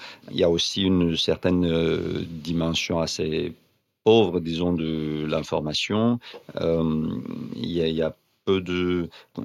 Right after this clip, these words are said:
conscience de contexte. Euh, donc, l'humain, il contextualise mieux. Et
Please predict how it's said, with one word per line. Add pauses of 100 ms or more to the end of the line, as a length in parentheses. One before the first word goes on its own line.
(140)
conscience
de
contexte. (400)
Euh,
donc,
l'humain,
il
contextualise
mieux. (460)
Et